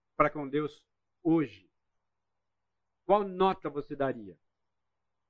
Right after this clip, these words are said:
De zero a dez. Quanto você ama a Deus?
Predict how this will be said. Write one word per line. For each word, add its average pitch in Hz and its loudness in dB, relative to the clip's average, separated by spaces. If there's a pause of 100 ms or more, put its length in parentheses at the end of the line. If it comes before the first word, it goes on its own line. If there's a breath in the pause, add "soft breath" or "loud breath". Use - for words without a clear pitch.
(1300)
De 131 -20
zero 170 2
a 156 2
dez. 139 -2 (1000)
Quanto 175 -2
você 165 -4
ama 139 -4
a 117 -10
Deus? 104 -16